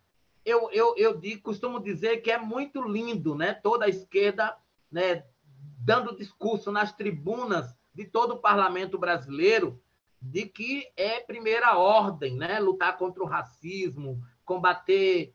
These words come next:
né, o machismo e a L G B T fobia, mas eu percebo muito pouca ação interna,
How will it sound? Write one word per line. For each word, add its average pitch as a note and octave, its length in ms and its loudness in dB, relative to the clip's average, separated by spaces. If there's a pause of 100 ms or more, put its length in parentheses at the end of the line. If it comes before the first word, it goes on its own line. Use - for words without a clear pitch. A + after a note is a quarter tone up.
(120)
né, E3+ 240 0
o F3+ 100 2
machismo E3+ 880 -2
e F3 100 0
a F3 80 0
L F3 160 -2
G F3 140 -2
B E3+ 140 -6
T E3+ 220 -6
fobia, E3+ 600 0 (380)
mas F3+ 300 -2
eu A3 120 0
percebo G3+ 520 2
muito A3+ 420 -8 (140)
pouca A#3 580 2
ação G#3 540 0
interna, E3 800 -2